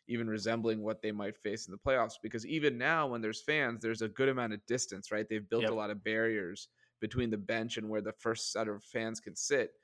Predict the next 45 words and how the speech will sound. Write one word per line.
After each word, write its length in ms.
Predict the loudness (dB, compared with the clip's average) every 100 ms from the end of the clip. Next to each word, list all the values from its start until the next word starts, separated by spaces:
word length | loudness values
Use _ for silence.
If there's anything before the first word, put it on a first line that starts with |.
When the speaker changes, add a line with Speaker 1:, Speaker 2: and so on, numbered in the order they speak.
| _ _ _ -10
Speaker 1:
And 160 | -4
so 160 | 0 2
I 120 | 0
think 360 | 0 -4 -6 -10 -8
it, 180 | -8 -8 _
if 180 | -8 -2
they 160 | 0 0
end 180 | 0
up, 240 | -2 -2 -8 _ _ _ -12
if 120 | -2
they 100 | 0
end 180 | 2 2
up, 200 | 0 0
uh, 460 | -2 0 -2 -2 -6 -10 _ _ _ _ _ _ -20 _
pulling 240 | 2 4 4
that 180 | 0 2
back 280 | 2 2
at 80 | 4
all, 200 | 4 4
then 180 | 2 0
we're 100 | -2
gonna 180 | -2 -4
see, 500 | -4 -4 -2 -2 -4
you 100 | -6
know, 180 | -8 -8 -10 _ _ _
players 320 | -4 0 0 -2
have 160 | -6
to 80 | -6
reacclimate. 640 | -4 -2 -2 -6 -12 -14 -18 _ _ _ _ -20 _ _
Speaker 2:
Yeah, 160 | 4 6
I 40 |
mean, 160 | 6 6
we 60 |
saw 160 | 8 8
this 140 | 8
in 60 | 6
the 60 | 4
N 100 | 4
F 140 | 6
L. 280 | 6 6 4
Like, 180 | -6 -8
uh, 320 | -2 0 0 0
a 60 |
lot 200 | 4 6
of 120 | 6